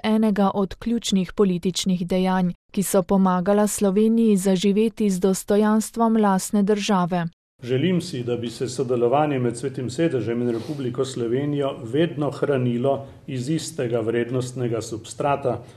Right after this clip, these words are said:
Speaker 2: in duha naklonjenih dejanj, ki nas je povezal v času zahtevne preizkušnje in pripomogel k uresničitvi stoletnih sanj slovenskega naroda, k postavitvi samostojne in demokratične države.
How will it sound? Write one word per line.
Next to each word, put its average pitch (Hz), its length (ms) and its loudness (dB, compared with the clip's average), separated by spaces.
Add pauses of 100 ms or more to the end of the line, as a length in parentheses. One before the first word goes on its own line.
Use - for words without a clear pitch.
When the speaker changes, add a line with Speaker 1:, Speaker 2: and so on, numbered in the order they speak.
(160)
Speaker 2:
in 127 500 -4 (140)
duha 123 340 0
naklonjenih 131 680 -2
dejanj, 127 380 -2 (460)
ki 135 120 -4
nas 127 280 0
je 127 120 0
povezal 127 500 2
v 120 140 0
času 117 420 -4
zahtevne 123 580 -2
preizkušnje 131 680 -8 (300)
in 156 180 2
pripomogel 127 680 2
k 127 60 -6
uresničitvi 123 760 -4
stoletnih 123 560 -4
sanj 123 260 -2
slovenskega 113 680 -6
naroda, 104 500 -6
k - 100 -20
postavitvi 123 640 -8
samostojne 117 640 -6
in 117 100 -8
demokratične 110 760 -8
države. 98 400 -12